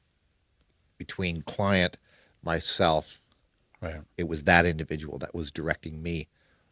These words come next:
Speaker 1: through the client. And they couldn't get it right. They just simply didn't know how to tell me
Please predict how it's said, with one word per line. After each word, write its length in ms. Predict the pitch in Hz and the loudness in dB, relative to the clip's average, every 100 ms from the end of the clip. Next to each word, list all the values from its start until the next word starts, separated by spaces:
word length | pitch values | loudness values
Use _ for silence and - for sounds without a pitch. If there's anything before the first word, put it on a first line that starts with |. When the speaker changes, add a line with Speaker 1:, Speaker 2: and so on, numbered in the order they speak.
| _ - | _ -4
Speaker 1:
through 240 | - 107 | 4 4
the 60 | 82 | 4
client. 360 | - 80 69 _ _ _ _ _ _ _ _ | -2 -2 -2 _ _ _ _ _ _ _ _
And 300 | - 92 85 - _ _ _ _ - _ _ _ _ | 2 2 2 -4 _ _ _ _ -16 _ _ _ _
they 240 | 98 107 110 | 8 10 10
couldn't 380 | - 127 113 95 | 6 2 2 2
get 140 | 95 | 2
it 100 | 90 | 2
right. 260 | 71 57 - _ _ | 0 -4 -12 _ _
They 140 | - 87 | -4 0
just 260 | 113 - | 4 4
simply 420 | - 120 117 110 95 | 4 2 4 2 2
didn't 520 | 90 110 110 101 98 | 0 0 0 -6 -2
know 260 | 95 92 | 0 0
how 320 | 90 85 87 76 | 0 0 0 0
to 140 | - | -6
tell 400 | 78 - 82 82 | -4 -2 -2 -2
me 320 | 82 80 76 | -4 -8 -10